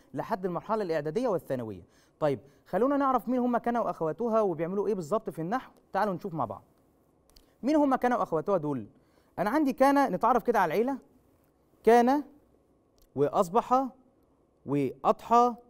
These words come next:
وأمسى وبات وظل وصار وليس. لو انتم ملاحظين كده على الشاشة، هم دول كان وأخواتها.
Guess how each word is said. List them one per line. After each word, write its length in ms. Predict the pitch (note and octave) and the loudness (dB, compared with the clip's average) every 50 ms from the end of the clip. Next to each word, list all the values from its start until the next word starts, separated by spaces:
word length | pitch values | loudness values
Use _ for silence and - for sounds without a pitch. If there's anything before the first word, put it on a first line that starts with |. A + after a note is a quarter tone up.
| _ _ _ _ _ _ - | _ _ _ _ _ _ -6
وأمسى 760 | C#3 D#3+ - - G#3+ A#3 A#3 G#3+ - - A3+ A3+ A3+ A#3 A#3 A3 - _ _ _ _ _ _ _ _ _ - | -4 -4 -2 0 0 0 0 0 0 2 4 4 4 2 0 -4 -10 _ _ _ _ _ _ _ _ _ -6
وبات 1080 | C3 D3 F3 F3 D3 A#2+ G2+ - - - C3+ F#3 A3+ B3 A#3+ A#3+ - A#3+ B3 B3+ B3 A#3 - - _ _ _ _ _ _ - | 0 2 4 4 4 2 0 -4 -10 -4 0 2 2 2 2 2 2 2 2 2 -2 -4 -10 -18 _ _ _ _ _ _ -4
وظل 720 | C3+ D#3 D#3 C#3+ E3 A3 A3+ A3 G#3+ A3 A3 A3 A3+ G#3+ - - _ _ _ _ _ _ - | -2 0 0 2 0 0 0 2 2 4 4 4 4 2 -4 -12 _ _ _ _ _ _ -6
وصار 680 | - C#3+ D#3 - - G#3 A3 A3 A3 A3 A3 A3 G#3 - - - | -4 -4 -4 -2 0 2 2 4 4 4 4 2 0 -4 -8 -4
وليس. 420 | C#3 F3 F#3 E3 B2 A2+ - - F#2+ - _ _ _ _ _ _ _ _ _ - | -2 0 0 0 0 -2 -6 -12 -18 -20 _ _ _ _ _ _ _ _ _ -2
لو 140 | C#3 F3 A#3 | 2 2 2
انتم 200 | D4 - D4 B3 | 2 2 0 -2
ملاحظين 280 | A3 G3+ E3 E3+ A3 A#3+ | 0 -2 -2 -2 -2 -2
كده 140 | - B3+ A#3+ | 0 0 0
على 120 | G#3 F#3 | 0 -2
الشاشة، 400 | E3+ - B3 B3+ B3+ - C4+ A3+ | -2 -2 -2 -2 0 0 -2 -2
هم 220 | G3 G#3 B3 A#3+ | 0 -2 0 -2
دول 160 | A3 F#3+ B3 A3 | -2 -2 -4 -4
كان 300 | - A3 A3+ B3 B3+ C4 | -2 -2 -2 0 0 -2
وأخواتها. 840 | C4 B3+ A3+ G3+ E3+ E3+ - E3+ D#3 C#3 C3+ - B2+ A2 G2 | -2 0 0 0 -2 -2 -2 -2 -4 -4 -4 -6 -10 -12 -12